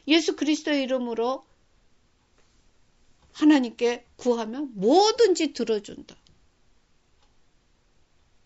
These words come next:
예수님의 것은 이미 뭐예요?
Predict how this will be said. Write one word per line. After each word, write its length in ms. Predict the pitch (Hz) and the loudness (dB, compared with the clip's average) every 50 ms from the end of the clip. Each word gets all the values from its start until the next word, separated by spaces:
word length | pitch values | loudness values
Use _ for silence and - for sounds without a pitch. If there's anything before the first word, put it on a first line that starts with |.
| _ _ _ _ _ _ _ _ _ _ _ _ _ _ _ _ _ _ _ _ _ _ _ _ _ _ _ _ _ _ _ - - _ - 208 | _ _ _ _ _ _ _ _ _ _ _ _ _ _ _ _ _ _ _ _ _ _ _ _ _ _ _ _ _ _ _ -20 -20 _ 0 4
예수님의 1040 | 294 370 381 - - 427 415 427 415 392 392 392 392 381 381 381 392 403 - - | 6 6 6 4 4 2 4 4 4 2 4 4 2 2 2 0 0 0 -2 -2
것은 460 | - 349 339 320 330 - 370 359 330 - | 0 0 0 0 -2 -4 -4 -4 -4 -2
이미 440 | 277 269 277 277 285 320 381 523 554 _ _ _ _ _ _ _ _ _ _ _ _ _ _ _ _ _ _ _ _ _ _ _ _ _ _ _ _ _ _ _ _ _ _ - | 0 2 4 6 6 4 4 2 -2 _ _ _ _ _ _ _ _ _ _ _ _ _ _ _ _ _ _ _ _ _ _ _ _ _ _ _ _ _ _ _ _ _ _ -14
뭐예요? 420 | - 196 196 196 196 226 277 320 | -10 -8 -6 -6 -6 -6 -8 -10